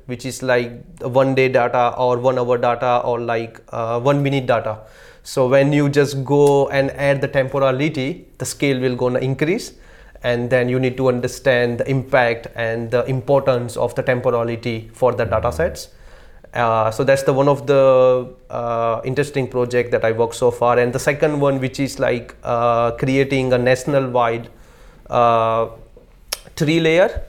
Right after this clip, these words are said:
Speaker 1: which is really important, uh, to understand, like, we don't need much training data set. So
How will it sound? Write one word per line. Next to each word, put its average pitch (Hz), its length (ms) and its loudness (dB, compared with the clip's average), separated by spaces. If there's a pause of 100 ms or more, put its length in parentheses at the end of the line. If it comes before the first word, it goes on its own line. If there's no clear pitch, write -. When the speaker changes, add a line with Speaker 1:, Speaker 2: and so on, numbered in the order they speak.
(320)
Speaker 1:
which 131 220 -6
is 131 460 -2
really 139 300 2
important, 123 880 0
uh, 120 200 0
to 135 180 0
understand, 127 640 -2
like, 117 240 0
we 131 80 -2
don't 131 340 2
need 127 380 -2
much 123 320 -2
training 120 300 -2
data 117 260 0
set. 117 320 -2
So 117 460 2